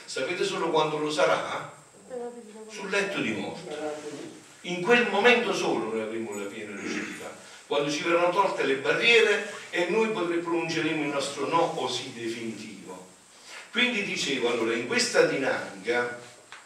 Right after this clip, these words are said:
eh, dell'incarnazione, in questa dinamica dell'incarnazione,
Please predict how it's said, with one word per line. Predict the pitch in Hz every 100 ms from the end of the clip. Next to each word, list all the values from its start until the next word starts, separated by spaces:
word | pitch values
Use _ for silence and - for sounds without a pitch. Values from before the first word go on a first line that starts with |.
| - - - -
eh, | 123 113
dell'incarnazione, | 131 127 139 - 127 120 120 - - - - - 175 175 - - - - -
in | 131
questa | 151 147
dinamica | 127 156 170 - -
dell'incarnazione, | 117 113 123 117 117 120 - 107 113 110